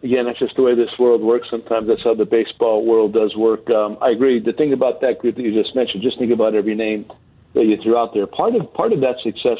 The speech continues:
was this was a really charismatic group, not just good baseball players, really good guys that I thought interacted well, uh, within the clubhouse, interacted well, great with the city. I think it was a, I, I think the city, I know the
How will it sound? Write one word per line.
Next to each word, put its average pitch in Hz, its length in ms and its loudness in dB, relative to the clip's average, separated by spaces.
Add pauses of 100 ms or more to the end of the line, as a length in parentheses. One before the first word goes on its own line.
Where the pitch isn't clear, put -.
was 104 120 -6
this 123 180 -8
was 170 100 -6
a 147 80 2
really 175 300 2
charismatic 120 640 -2
group, 107 340 -4 (280)
not - 200 0
just - 180 -4 (120)
good 127 540 0
baseball 113 460 0
players, - 420 -8 (360)
really 175 240 4
good 135 200 0
guys 110 480 0
that 107 220 0
I 110 100 2
thought 107 220 0
interacted 120 500 0
well, 117 520 0 (400)
uh, 110 200 2
within 110 240 -2
the 98 80 -4
clubhouse, 139 460 -2
interacted 143 380 -2
well, 131 240 0
great 147 320 0
with 131 160 -6
the 104 160 -8
city. 147 320 -2
I 107 80 -2
think 135 180 2
it 117 60 0
was 120 180 2
a, 117 320 4 (380)
I, - 60 2 (220)
I 117 40 -2
think 127 180 0
the 117 180 -4
city, 147 160 2
I 120 60 4
know 147 160 0
the 139 120 -4